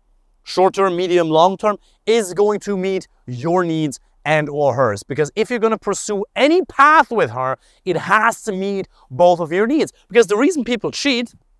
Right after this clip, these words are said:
now some people are just chronological cheaters and she'll cheat no matter what, so you'll have to get really good at reading those signs. But ultimately, the reason people cheat in relationships is because their needs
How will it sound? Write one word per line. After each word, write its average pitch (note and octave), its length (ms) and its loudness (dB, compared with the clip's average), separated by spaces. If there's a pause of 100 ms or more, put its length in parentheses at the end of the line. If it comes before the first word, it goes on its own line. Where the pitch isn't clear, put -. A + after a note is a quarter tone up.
(480)
now C#3+ 140 4
some F3+ 180 0
people D3 180 2
are B2+ 100 4
just A#2 200 -8
chronological A#2 580 0
cheaters B2+ 380 -4
and A#2 160 -8
she'll A#2 180 -4
cheat A#2+ 340 -8 (340)
no B2+ 80 -2
matter A#2+ 240 4
what, B2+ 340 2 (120)
so - 140 -6
you'll A2+ 120 0
have E3 380 -2
to - 60 -10
get C3 160 -2
really A3+ 880 0
good D3+ 280 2 (220)
at D#3+ 140 -2
reading D#3+ 400 0
those B2+ 220 -2
signs. C#3 520 2 (760)
But - 160 -2 (120)
ultimately, C#4+ 720 4
the G#3 120 2
reason A3 380 -2
people F3+ 300 -6
cheat A3 240 -6
in F3 100 0
relationships F3 480 0
is E3 100 -6
because D#3+ 240 -4
their E3+ 140 -2
needs G#3+ 560 0